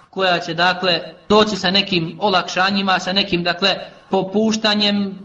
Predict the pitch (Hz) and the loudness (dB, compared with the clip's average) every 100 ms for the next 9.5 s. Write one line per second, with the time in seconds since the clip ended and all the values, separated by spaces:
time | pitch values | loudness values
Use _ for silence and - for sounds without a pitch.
0 | - 220 240 220 208 226 208 214 202 190 | -4 2 2 2 0 0 2 0 2 0
1 | 185 185 202 190 190 185 175 175 170 196 | 0 -2 -2 0 0 0 0 0 0 0
2 | 196 185 202 190 180 196 185 202 196 202 | 0 0 -2 -2 -2 -2 0 0 0 0
3 | 185 180 220 208 - - 151 156 208 240 | -2 0 2 0 -4 -6 -2 0 2 2
4 | 214 214 233 208 185 180 - 220 233 175 | 0 0 0 0 0 -2 -2 -2 0 -2
5 | - - - - 175 170 226 208 196 180 | -4 -10 -20 -6 -2 2 2 2 0 0
6 | 208 202 180 220 214 185 214 214 190 - | 0 0 0 2 2 0 2 2 2 -2
7 | - 175 208 202 175 - 196 196 190 160 | -8 2 2 2 -2 -2 0 0 -2 -6
8 | - 190 175 175 175 170 143 143 220 214 | 2 2 2 0 0 0 0 0 0 0
9 | 175 202 214 185 | 0 0 2 0